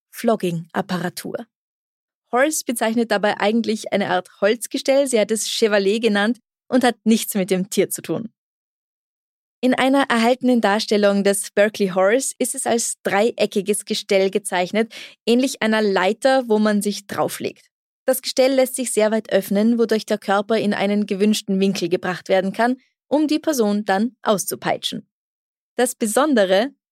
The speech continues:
gleichzeitig zum Auspeitschen können auch andere Gelüste ausgeübt werden. Das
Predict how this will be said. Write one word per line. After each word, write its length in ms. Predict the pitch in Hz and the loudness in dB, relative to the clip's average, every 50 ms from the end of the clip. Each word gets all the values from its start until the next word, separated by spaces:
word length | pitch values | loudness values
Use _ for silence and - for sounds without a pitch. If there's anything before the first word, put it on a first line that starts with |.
| _ _ _ _ _ _ _ _ | _ _ _ _ _ _ _ _
gleichzeitig 720 | 196 190 226 277 269 - 269 247 254 247 254 269 262 - | 0 0 0 0 -2 -2 -2 0 0 -2 -4 -8 -10 -4
zum 160 | - 262 254 | -2 -2 0
Auspeitschen 800 | - - 240 240 - - 208 190 185 185 - - 208 214 226 - | 2 0 0 0 0 -2 0 0 0 0 -2 -2 -2 -2 -2 -2
können 280 | - 214 208 208 196 190 | 0 0 0 2 0 0
auch 140 | 202 190 - _ | -2 -2 -4 _
andere 360 | - 233 240 226 220 196 196 190 | 0 2 2 2 2 0 -2 -2
Gelüste 500 | - 180 180 180 180 170 - - - - | -2 -2 0 0 -2 0 -2 -2 0 0
ausgeübt 480 | 170 165 - - 175 123 - - - | -2 -2 -2 -4 -4 -4 -4 -8 -12
werden. 400 | - 175 170 170 165 170 - - _ _ _ _ _ _ _ _ _ _ _ | -4 -4 -4 -4 -4 -8 -10 -14 _ _ _ _ _ _ _ _ _ _ _
Das 200 | 202 190 - | -2 -2 -2